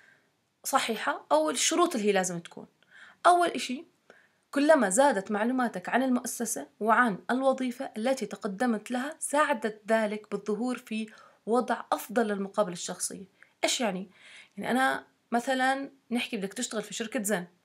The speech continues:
قبل ما أروح أنا على الشركة بروح بدرس عن الشركة،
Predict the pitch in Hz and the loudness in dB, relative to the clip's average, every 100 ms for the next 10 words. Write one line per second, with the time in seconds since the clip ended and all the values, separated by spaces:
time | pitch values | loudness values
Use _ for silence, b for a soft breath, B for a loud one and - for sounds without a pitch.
0 | _ b b b b b _ 349 381 370 | _ b b b b b _ 6 8 6
1 | 330 277 294 - 233 196 190 - 180 175 | 6 6 6 4 2 0 -2 -4 -8 -10
2 | 202 - _ 202 269 277 269 294 311 - | -16 -18 _ -2 4 4 4 0 -4 -12
3 | b b b b _ _ 196 233 254 247 | b b b b _ _ 2 4 2 2
4 | 214 208 196 185 214 | 0 -2 -6 -8 -10